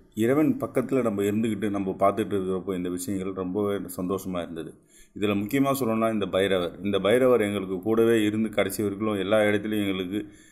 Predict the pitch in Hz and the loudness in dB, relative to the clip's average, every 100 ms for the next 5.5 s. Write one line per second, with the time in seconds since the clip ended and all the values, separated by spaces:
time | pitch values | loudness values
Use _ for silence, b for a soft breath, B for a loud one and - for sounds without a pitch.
0 | B - 110 113 113 120 117 113 117 110 | B -2 0 2 4 6 6 4 4 2
1 | 104 98 117 117 113 113 104 98 101 113 | 0 2 2 4 4 2 0 2 4 4
2 | 107 101 107 107 101 92 95 92 104 - | 2 0 0 0 0 -2 -2 -2 -2 -4
3 | 92 120 110 113 110 110 107 107 101 92 | 0 2 4 4 2 0 0 0 2 0
4 | 98 95 95 92 95 92 92 85 85 87 | -2 -4 -4 -2 0 0 -2 -8 -8 -10
5 | 87 87 85 85 | -8 -6 -6 -8